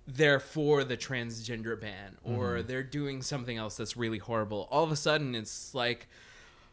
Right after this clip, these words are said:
Speaker 1: "Well, I've been having sex with, you know, kids for a while."
Speaker 2: Yeesh.
Speaker 1: And it's like, what? It's, it's always hypocrisy. It's always hypocrisy.
Speaker 2: It really
Speaker 1: It's
Speaker 2: is.
Speaker 1: always like,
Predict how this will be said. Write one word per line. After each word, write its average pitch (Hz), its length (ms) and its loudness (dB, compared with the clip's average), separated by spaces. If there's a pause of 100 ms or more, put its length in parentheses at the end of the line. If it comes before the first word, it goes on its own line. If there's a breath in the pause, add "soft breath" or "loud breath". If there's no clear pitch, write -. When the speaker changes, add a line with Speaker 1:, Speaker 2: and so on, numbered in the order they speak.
(300 loud breath)
Speaker 1:
"Well, 311 680 6
I've 311 280 6
been 269 160 -4
having 254 380 0
sex 226 540 -2
with, 143 600 -4
you 170 140 -4
know, 117 320 -8
kids 294 640 4
for 240 340 0
a 233 80 4
while." 208 720 0
Speaker 2:
Yeesh. 208 680 -2 (520 loud breath)
Speaker 1:
And 165 160 0
it's - 260 -2
like, 156 320 2 (420)
what? 208 840 2 (800 soft breath)
It's, 269 500 0
it's 247 340 0
always 220 420 8
hypocrisy. 160 760 4
It's 131 140 -4
always 160 200 2
hypocrisy. 107 520 0
Speaker 2:
It - 20 4
really 117 140 6
Speaker 1:
It's 101 80 6
Speaker 2:
is. 98 80 6
Speaker 1:
always 165 280 6
like, 143 240 -2